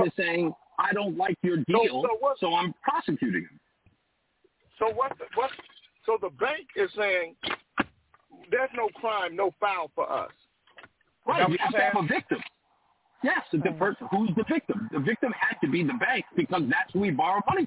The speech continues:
Speaker 1: from. But the bank is going, "No." In fact, after he gave him that loan, we found him to be what they call a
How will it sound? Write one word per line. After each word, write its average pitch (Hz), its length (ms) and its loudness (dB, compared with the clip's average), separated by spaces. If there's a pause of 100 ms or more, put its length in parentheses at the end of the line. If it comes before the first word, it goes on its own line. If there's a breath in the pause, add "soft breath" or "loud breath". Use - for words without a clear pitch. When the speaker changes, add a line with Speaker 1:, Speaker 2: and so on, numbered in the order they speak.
Speaker 1:
from. - 180 -6 (680)
But 170 120 0
the 185 60 0
bank 294 240 0
is 240 120 0
going, 233 260 2
"No." 359 260 0 (100)
In 143 140 -2
fact, - 340 -4
after - 400 -2
he 214 80 2
gave 185 360 0
him 190 80 0
that 180 160 -2
loan, 190 280 2 (460)
we 196 160 2 (100)
found 185 320 2
him 190 240 2
to 180 80 4
be 170 380 2
what 147 200 0
they 180 120 0
call 139 360 0
a 175 60 0